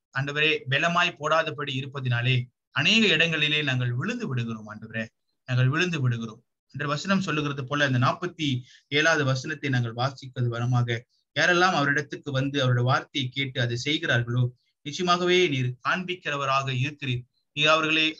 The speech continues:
ஆசீர்வதிக்கிறவராய் இருக்கிறீர், நீ அவர்களை வழி நடத்துகிறவராய் இருக்கிறீர். So, மூன்று காரியங்களை அழகாக எங்களுக்கு நீர் சொன்னீர் ஆண்டவரே. நாங்களும், ஆண்டவரே, நல்ல ஒரு சீஷர்களாக எங்கள் வாழ்க்கையை சரணடைந்து உம்முடைய வார்த்தைக்கு கீழ்ப்படுகிறவர்களாய் நாங்கள் காணப்பட்டால்,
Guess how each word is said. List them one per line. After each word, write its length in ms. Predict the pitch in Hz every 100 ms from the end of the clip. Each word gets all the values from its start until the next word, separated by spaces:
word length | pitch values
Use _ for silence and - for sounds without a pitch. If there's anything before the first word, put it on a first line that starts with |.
| 160
ஆசீர்வதிக்கிறவராய் 880 | 202 220 175 151 139 143 143 143 135
இருக்கிறீர், 320 | 131 127 123
நீ 100 | 131
அவர்களை 260 | 143 147 143
வழி 220 | 156 233
நடத்துகிறவராய் 800 | 226 202 160 147 135 135 135 127
இருக்கிறீர். 380 | 127 127 120 117 _ _
So, 160 | - 139
மூன்று 280 | 185 254 226
காரியங்களை 440 | 151 147 143 143
அழகாக 460 | 120 139 139 143 143
எங்களுக்கு 320 | 127 120 127
நீர் 200 | 120 117
சொன்னீர் 260 | 127 139 131
ஆண்டவரே. 360 | 110 110 110 107 _ _ _
நாங்களும், 420 | 123 139 147 151
ஆண்டவரே, 520 | 139 135 139 139 131 127 _ _
நல்ல 320 | 131 196 226
ஒரு 180 | 151 127 123
சீஷர்களாக 600 | 170 156 139 131 127 127 123
எங்கள் 200 | 131 127
வாழ்க்கையை 480 | 127 147 156 135 123
சரணடைந்து 720 | 143 160 151 143 143 131 123 _ _
உம்முடைய 260 | 123 131 135
வார்த்தைக்கு 580 | 135 170 170 175 151 131
கீழ்ப்படுகிறவர்களாய் 880 | 208 214 180 160 156 151 151 147 147
நாங்கள் 280 | 131 120 120
காணப்பட்டால், 640 | 139 147 127 123 123 120